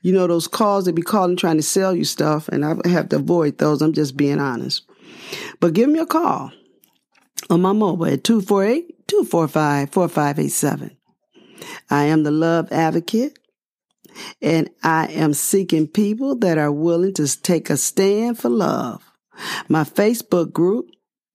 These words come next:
Standing Up for Love, look for it under my author page, author Antriana E. Stone. I would like to end this podcast with,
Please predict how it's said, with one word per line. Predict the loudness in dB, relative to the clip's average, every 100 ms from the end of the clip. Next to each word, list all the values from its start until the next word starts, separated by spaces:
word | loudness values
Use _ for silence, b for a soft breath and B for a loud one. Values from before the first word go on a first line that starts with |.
| _ -6
Standing | -2 2 2 2 2 0 -4 -14 _ _ _
Up | 0 0 0
for | 0
Love, | 2 2 2 0 -4 _ _ _ _ _ _ B B B 0
look | 2 0 0
for | 0 2 -2
it | -4 _
under | 0 2 2
my | 0 0
author | 0 0 2 0
page, | 0 0 2 0 -2 -6 -2
author | 0 0 -2
Antriana | -2 0 0 0 0 2 2 0 0
E. | -2
Stone. | -2 0 -2 -2 -8 -14 _ B B B B B -2
I | 0
would | 2
like | 0 0
to | 0
end | 2 2 0
this | -2 -2
podcast | 0 0 0 0 0 2 0 -2
with, | 0 0 -4